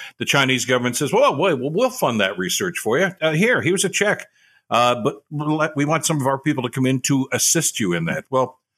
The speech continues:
<laughs> you, you gotta ask yourself, just what are they in there for, and what information are they bringing back to Beijing? Uh, but it's been going on at, at, in a lot of universities, and you're absolutely right, Michael, as you had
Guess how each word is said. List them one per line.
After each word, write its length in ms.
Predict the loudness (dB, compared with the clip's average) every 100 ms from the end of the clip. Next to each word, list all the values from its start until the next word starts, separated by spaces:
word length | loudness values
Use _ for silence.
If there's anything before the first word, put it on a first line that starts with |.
| _ -12
<laughs> 420 | -8 -6 -8 _
you, 140 | -6 -2
you 100 | 0
gotta 220 | 2 2
ask 240 | 2 0 -2
yourself, 340 | -2 -2 -2
just 160 | -4 0
what 140 | 0
are 80 | 0
they 180 | 0 0
in 120 | 0
there 160 | -2
for, 220 | -2 -2 -2
and 100 | 0
what 120 | -2
information 500 | -2 -2 -2 0 0
are 60 |
they 80 | 0
bringing 320 | 0 0 0
back 220 | 0 -2 -2
to 80 |
Beijing? 540 | -2 -2 0 0 -2 -4 _ -20 -8
Uh, 100 | -4
but 160 | -2 -2
it's 140 | -4
been 140 | -4 0
going 260 | 2 2
on 160 | 2 2
at, 140 | 0 0
at, 140 | -2
in 140 | 0 0
a 60 |
lot 320 | 0 0 0 0
of 80 |
universities, 720 | 0 0 -2 -2 -2 -2 -2
and 80 | -2
you're 160 | 0 0
absolutely 420 | 0 -2 -4 -2
right, 240 | -2 -2
Michael, 320 | -2 -6 -4 -4
as 100 | -2
you 100 |
had 100 | -4